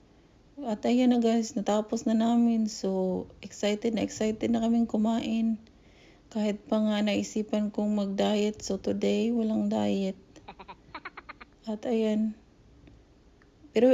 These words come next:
okay naman din itong pagkain namin dahil nga itong hinanda ko ay hindi naman ito masyadong greasy. At ayan na nga, kumuha rin ako ng fried rice dahil nga na-miss ko talagang kumain ng kanin.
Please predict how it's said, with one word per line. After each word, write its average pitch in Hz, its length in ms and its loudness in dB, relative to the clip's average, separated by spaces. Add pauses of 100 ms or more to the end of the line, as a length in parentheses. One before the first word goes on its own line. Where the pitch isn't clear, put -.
okay 262 240 2
naman 285 240 8
din 226 160 4
itong 220 240 2
pagkain 208 480 2
namin 220 320 4
dahil 233 400 4
nga 226 80 2
itong 226 320 2
hinanda 220 400 2
ko 202 160 0
ay 214 80 2
hindi 226 160 2
naman 214 320 0
ito 202 320 -2
masyadong 196 560 -2
greasy. 196 640 -2 (1040)
At 233 240 -10
ayan 214 320 0
na 214 80 0
nga, 208 160 0
kumuha 220 400 0
rin 208 160 0
ako 202 240 -2
ng 196 160 -2
fried 202 320 -2
rice 202 320 -4
dahil 220 400 -2
nga 202 160 -4 (720)
na-miss 220 320 0
ko 214 160 -2
talagang 208 400 0
kumain 196 400 0
ng 196 160 0
kanin. 196 560 -4